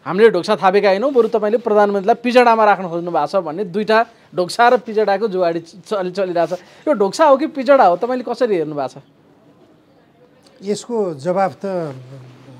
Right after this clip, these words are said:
Speaker 2: हाम्रो प्रधानमन्त्री पुष्पकमल दाहाल प्रचण्डजीले दिनुपर्ने हो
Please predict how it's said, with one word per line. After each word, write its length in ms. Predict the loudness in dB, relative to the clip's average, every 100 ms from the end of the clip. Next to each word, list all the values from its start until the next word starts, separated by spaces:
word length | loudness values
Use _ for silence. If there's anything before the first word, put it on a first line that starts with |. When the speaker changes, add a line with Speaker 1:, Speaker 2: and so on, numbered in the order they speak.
| -20
Speaker 2:
हाम्रो 460 | -14 -8 -6 -6 -8 _ _ _ _ _ _ _ -20 -20 -10
प्रधानमन्त्री 600 | -6 -2 -2 -4 -6 -12 -14 _ _ -14
पुष्पकमल 600 | -12 -8 -8 -6 -6 -6
दाहाल 280 | -6 -8 -8
प्रचण्डजीले 760 | -8 -8 -6 -4 -4 -4 -6 -8
दिनुपर्ने 600 | -6 -8 -8 -10 -10 -14
हो 380 | -10 -10 -12